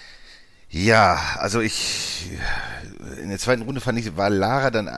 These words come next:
ja, kam so besser in dem Ka-, in den Kampf. Aber ich denke, Warrington hat es insgesamt leicht besser gemacht als im ersten Kampf.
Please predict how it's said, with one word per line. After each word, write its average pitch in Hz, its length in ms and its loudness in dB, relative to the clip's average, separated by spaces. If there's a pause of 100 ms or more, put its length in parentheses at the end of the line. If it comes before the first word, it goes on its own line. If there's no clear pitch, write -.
(1120)
ja, 104 440 -6 (120)
kam 117 220 -2
so 117 100 -4
besser - 280 -2
in - 80 -4
dem 151 120 -6
Ka-, 131 200 -4
in 113 160 -8
den 127 100 -8
Kampf. 143 300 -8 (580)
Aber 90 140 0
ich 110 60 0
denke, 117 460 0 (320)
Warrington 98 420 -6
hat 117 160 -6
es - 140 -6
insgesamt 135 480 -4
leicht 98 340 2
besser 120 220 0
gemacht 80 300 -8
als - 140 -8
im 71 80 -10
ersten 69 280 -10
Kampf. 147 420 -6